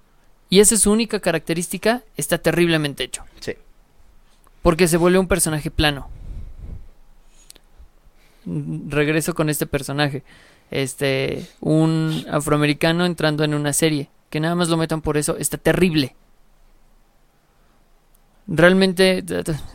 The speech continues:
Speaker 1: da-, ya, ya suena como declaración política, pero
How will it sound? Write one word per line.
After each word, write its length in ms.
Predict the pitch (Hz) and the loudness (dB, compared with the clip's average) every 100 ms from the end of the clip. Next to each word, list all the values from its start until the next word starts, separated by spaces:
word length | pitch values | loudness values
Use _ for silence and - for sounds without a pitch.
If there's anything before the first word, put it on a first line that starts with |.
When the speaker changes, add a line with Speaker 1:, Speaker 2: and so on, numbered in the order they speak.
| - - | -12 -12
Speaker 1:
da-, 300 | 190 170 190 | -8 -4 -4
ya, 200 | 175 226 | -4 -2
ya 240 | 196 220 | 2 2
suena 260 | 220 220 214 | 0 -2 -2
como 200 | 180 151 | 0 0
declaración 440 | 143 147 151 160 | 0 -2 -2 -2
política, 360 | 160 151 143 147 | 0 -2 -2 -2
pero 260 | 147 151 | 0 0